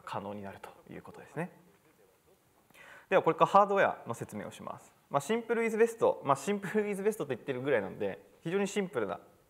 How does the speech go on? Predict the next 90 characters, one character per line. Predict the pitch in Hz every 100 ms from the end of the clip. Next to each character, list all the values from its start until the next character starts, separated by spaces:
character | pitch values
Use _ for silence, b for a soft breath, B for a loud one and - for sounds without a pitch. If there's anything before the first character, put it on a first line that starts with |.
| _
ま | 113 - -
あ、 | - b b b b -
回 | 110
路 | 101
構 | 110
成 | 95 82
に |
な | 90
っ |
て | - 82
い |
て | 80 -
で |
す | -
ね、 | 101 - B B B
こ | 165
の | 156
青 | 202 262
い |
部 | 151
分 | 110 101
に | 95
一 | 143 196 190
ユ | 196
ニ | 175
ッ | 98
ト、 | 92 - - - -
え | 110 104
ー、 | -
シ |
フ | 123
ト、 | -
え | 104
っ |
と、 | 107 104
十 | 135 269
八 | 285
個 | 294 - -
の | 87
で | -
す | 85
ね、 | - -
ま | 113
あ、 |
背 | -
骨 | 185 226 233
に |
ど-、 | 208 - - -
背 | - 190
骨 | 226 220
の | 220 226
よ | 214
う | 170
に | 165 139
独 | 143 185
立 | 175
し | 175
た | 185
基 | 175
板 | 180 180
が | 180 202 113
十 | 160 196
八 | 220
個 | 160 110
こ | - 104
う |
並 | 101 98 98
ん |
で | 95
い | 101
て、 | - 196 B B B B
一 | - 196
つ | 160
の | 131
基 | 123
板 | 120
に | 131 147
一 | - 214
つ |
の | 165
シ | 147
フ | 147
ト | 160
レ | 156
ジ |
ス | 160
タ |
だ | 147
け | 170 254
が、 | 226 -